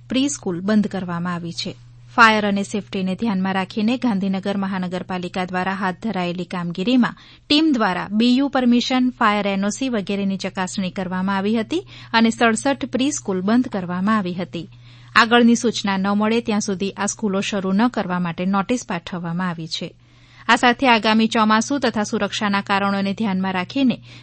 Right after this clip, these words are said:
જિલ્લામાં અંદાજિત બસો નવ મોબાઈલ ટાવરોના જરૂરી આધાર પુરાવાઓ પંદર દિવસમાં રજૂ કરવા જણાવાયું છે. તેમજ જે મોબાઈલ ટાવરોની મંજૂરી મેળવેલ ન હોય તેની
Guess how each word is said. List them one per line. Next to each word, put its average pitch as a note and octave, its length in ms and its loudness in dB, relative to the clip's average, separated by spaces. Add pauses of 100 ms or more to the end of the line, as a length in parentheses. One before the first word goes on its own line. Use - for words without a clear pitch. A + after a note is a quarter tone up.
જિલ્લામાં C4 580 4
અંદાજિત A3+ 540 4
બસો A3 300 2
નવ A3+ 260 4
મોબાઈલ G3 420 2
ટાવરોના G3 680 2 (260)
જરૂરી B3 420 6
આધાર G#3 380 0
પુરાવાઓ G3+ 540 2
પંદર A3+ 340 2
દિવસમાં A#3+ 480 2
રજૂ F3 220 -4
કરવા F3 320 -4
જણાવાયું E3+ 540 -6
છે. - 280 -6 (360)
તેમજ A#3 340 6
જે A3+ 220 4
મોબાઈલ G#3 420 2
ટાવરોની G3 520 0
મંજૂરી G3+ 420 0
મેળવેલ G3 440 0
ન G3 80 2
હોય A#3 300 4
તેની A3+ 420 2